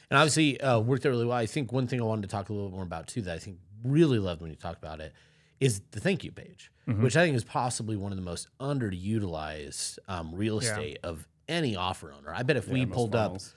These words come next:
Speaker 3: yeah.
Speaker 1: ten random thank you pages of top performing ClickBank offers, there's probably very few that actually have an offer or
Speaker 2: Correct.
Speaker 1: anything on there
Speaker 2: Mm-hmm.
Speaker 1: besides thank you,
Speaker 3: Yeah.
Speaker 1: um,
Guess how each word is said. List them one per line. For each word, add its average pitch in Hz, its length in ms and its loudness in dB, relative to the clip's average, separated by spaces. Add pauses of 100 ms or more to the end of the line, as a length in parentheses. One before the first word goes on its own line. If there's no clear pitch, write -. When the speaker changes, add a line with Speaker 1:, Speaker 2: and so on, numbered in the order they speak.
Speaker 3:
yeah. 92 240 -8
Speaker 1:
ten 170 380 2
random 143 380 2
thank 123 300 -4
you 101 60 -4
pages 82 460 -8
of 85 120 -16
top - 320 -4
performing 120 380 -4
ClickBank 127 440 -4
offers, 151 520 0 (520)
there's 123 160 2
probably 120 300 0
very 104 280 -2
few 104 200 -6
that 92 100 -4
actually 87 320 -4
have 85 300 -4
an 82 120 -14 (100)
offer 90 420 -10
or 95 180 -10
Speaker 2:
Correct. 131 120 0
Speaker 1:
anything - 460 -4 (140)
on 95 180 -4
there 87 120 -4
Speaker 2:
Mm-hmm. 85 80 -4
Speaker 1:
besides 87 500 -4
thank - 280 -12
you, - 160 -20 (480)
Speaker 3:
Yeah. 98 160 -4
Speaker 1:
um, 80 140 -6